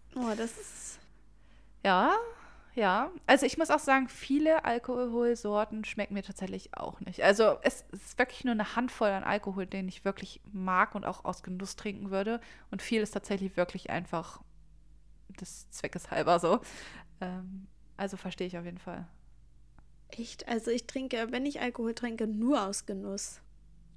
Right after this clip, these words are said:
Speaker 2: Ja, ist wahrscheinlich auch das Richtige so. <laughs>
Speaker 1: Also ich trinke, also ich krieg auch nichts runter, wenn ich mich zwingen muss. Also wenn ich das jetzt nur zum Zweck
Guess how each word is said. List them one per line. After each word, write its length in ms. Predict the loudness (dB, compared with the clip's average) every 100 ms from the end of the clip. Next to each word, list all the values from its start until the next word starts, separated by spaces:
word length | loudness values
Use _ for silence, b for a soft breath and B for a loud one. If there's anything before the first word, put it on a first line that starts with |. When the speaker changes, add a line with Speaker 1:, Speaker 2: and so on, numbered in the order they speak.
| -20 -20 -20 -20 B B B -20 2
Speaker 2:
Ja, 200 | 10 10
ist 220 | 8 -2 -8
wahrscheinlich 340 | -6 -4 -6 -6
auch 120 | -8
das 180 | -10 -10
Richtige 340 | -10 -12 -10
so. 100 | -6 -6
<laughs> 840 | -6 -8 -2 0 0 -4 -6 2
Speaker 1:
Also 220 | 4 6 6
ich 160 | 4 0
trinke, 500 | 0 2 2 0 -2 -12 -20 _ _ _ _ _ -4
also 200 | -2 -2 -6
ich 160 | -6 -2
krieg 260 | 0 2 2
auch 100 | 0
nichts 320 | 0 -2 -4
runter, 300 | 0 2 2
wenn 120 | 0
ich 200 | -2 -4 -6
mich 200 | -6 -4
zwingen 460 | 0 0 2 0
muss. 380 | 0 0 -2 -2 4
Also 200 | 4 6
wenn 120 | 4
ich 120 | 2
das 160 | -6 2
jetzt 240 | 2 2
nur 220 | 2 2 2
zum 200 | -4 -4
Zweck 300 | 0 -2